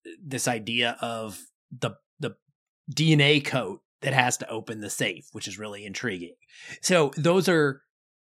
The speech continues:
little bits and bobs of the spy genre without getting, like you said, too deep to become a full Mission Impossible story. And I thought that worked great. It was just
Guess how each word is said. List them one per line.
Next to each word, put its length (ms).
little 260
bits 400
and 160
bobs 520
of 340
the 100
spy 400
genre 560
without 480
getting, 340
like 220
you 100
said, 400
too 260
deep 400
to 100
become 380
a 40
full 440
Mission 280
Impossible 600
story. 520
And 280
I 200
thought 360
that 300
worked 640
great. 500
It 140
was 260
just 920